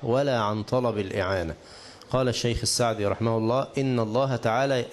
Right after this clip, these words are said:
يمدح ويحب القوة في طاعته، قوة القلب والبدن، فإنه يحصل منها،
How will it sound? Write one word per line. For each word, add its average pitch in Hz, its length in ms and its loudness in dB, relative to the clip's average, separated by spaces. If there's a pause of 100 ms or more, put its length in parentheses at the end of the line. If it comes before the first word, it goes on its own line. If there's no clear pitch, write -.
يمدح 123 520 0
ويحب 113 600 0
القوة 135 460 0
في 127 300 -2
طاعته، 117 500 0 (580)
قوة 147 320 2
القلب 120 500 0
والبدن، 110 560 2
فإنه 123 500 2
يحصل 135 380 0
منها، 127 520 2